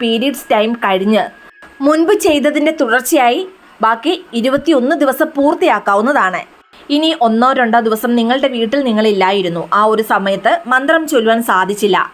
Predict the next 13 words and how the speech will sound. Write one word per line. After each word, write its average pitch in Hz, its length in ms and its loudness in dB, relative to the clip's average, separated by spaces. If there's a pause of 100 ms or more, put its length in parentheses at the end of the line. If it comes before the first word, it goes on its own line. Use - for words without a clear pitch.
അങ്ങനെയുള്ളവരും 202 720 0 (460)
മുൻപ് 285 240 0 (120)
ചെയ്തതിൻ്റെ 254 520 0 (160)
തുടർച്ചയായി 262 560 0 (220)
നിങ്ങൾ 202 180 0 (160)
എപ്പോഴാണോ 247 460 0 (100)
വീട്ടിലുള്ളത് 240 540 0 (600)
ആ - 100 4
ഒരു 330 180 0
ദിവസം 285 340 0
മുതൽ 285 200 0 (280)
ഇത് 226 100 0 (100)
ചൊല്ലി 226 260 0